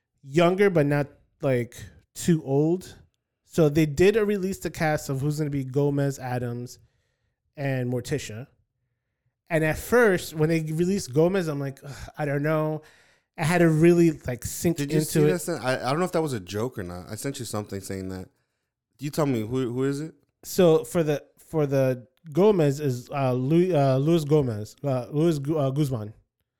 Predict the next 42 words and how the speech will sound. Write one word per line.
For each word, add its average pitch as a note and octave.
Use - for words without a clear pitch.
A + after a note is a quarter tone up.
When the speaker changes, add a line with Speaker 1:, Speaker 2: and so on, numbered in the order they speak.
Speaker 2:
Okay, A#2+
Speaker 1:
Luis E3
Speaker 2:
I -
thought D#3+
that C#3+
was B2+
a G#2
joke. G#2+
Speaker 1:
No, E3
it's -
real. A#2
Speaker 2:
You C3
know, E3+
it's D#3+
so D3+
funny C#3+
because A#2+
I, A#2+
I A2
sent E3+
you C3+
that, G2
and G#2
I, A2
'cause C#3
the C#3+
only E3
reason E3+
that, C3+
that A#2
I G#2+
got B2+
that B2
information, A#2
and A2
it A#2+
wasn't D3+
from, C3
like, A#2
a G#2+
regular A2
news B2